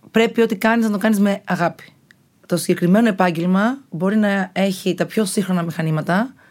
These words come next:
αλλά ο Μιλωνάς, αν έρθετε και δείτε, θα πιάσει το αλεύρι με το χέρι για να καταλάβει αν η ποιότητά του είναι καλή. Άρα, λοιπόν, πραγματικά το αλεύρι είναι τέχνη, πραγματικά είναι αυτό που σας είπα, ένα παραδοσιακό επάγγελμα.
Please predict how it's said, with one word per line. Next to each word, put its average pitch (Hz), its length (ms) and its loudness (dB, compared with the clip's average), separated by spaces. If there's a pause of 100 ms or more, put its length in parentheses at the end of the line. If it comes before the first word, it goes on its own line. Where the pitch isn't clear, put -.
(200)
αλλά 180 240 2
ο - 20 0
Μιλωνάς, 175 460 0
αν 202 80 0
έρθετε 196 220 -4
και 190 140 -2
δείτε, 180 300 0
θα 220 140 -6
πιάσει 202 380 -2
το 185 100 -2
αλεύρι 185 280 0
με 190 100 2
το 185 80 -4
χέρι 175 340 0
για 202 120 -2
να 190 60 2
καταλάβει 185 400 0
αν 208 60 0
η 196 40 -2
ποιότητά 202 340 -2
του 202 80 -4
είναι 196 80 0
καλή. 175 400 -2 (720)
Άρα, 180 160 0
λοιπόν, 190 180 -2
πραγματικά 185 460 0
το 180 300 0
αλεύρι 170 360 0
είναι 165 120 -2
τέχνη, 165 220 -2
πραγματικά 170 300 -2
είναι 196 240 0 (760)
αυτό - 140 -8
που 185 60 -6
σας 190 100 -8
είπα, 202 140 -2
ένα 202 80 2
παραδοσιακό 190 600 2
επάγγελμα. 180 800 0